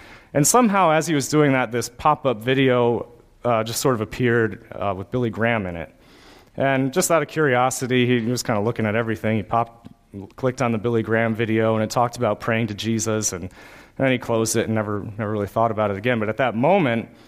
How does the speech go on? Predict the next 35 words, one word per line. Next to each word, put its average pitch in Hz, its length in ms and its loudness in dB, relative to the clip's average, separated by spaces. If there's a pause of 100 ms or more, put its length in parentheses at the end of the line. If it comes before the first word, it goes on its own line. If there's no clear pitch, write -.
(360)
he 123 140 0
thought, 127 260 0
he 139 140 2
remembered 135 480 2
that, 92 260 -8
and 107 140 -4
he 107 80 -4
thought, - 260 -6
he 104 140 -8
said, 107 180 -4
"Okay, 110 240 -6
I'll 98 160 -2
pray 110 220 -4
to 107 80 -4
Jesus." 98 500 -4
And 95 100 -10
he 98 120 -10
cr-, - 160 -12
kinda 107 220 -6
just - 180 -10
cried 127 400 0
out 123 320 0
at - 560 -20
the 107 100 -8
end 117 100 0
of 117 60 -2
his 117 160 -6
rope, 110 260 -2
prayed 120 280 -2
to 117 100 -4
Jesus, 110 420 0
"Jesus, 101 380 -4
help 123 240 0
me. 117 160 -4
Jesus, 101 400 -8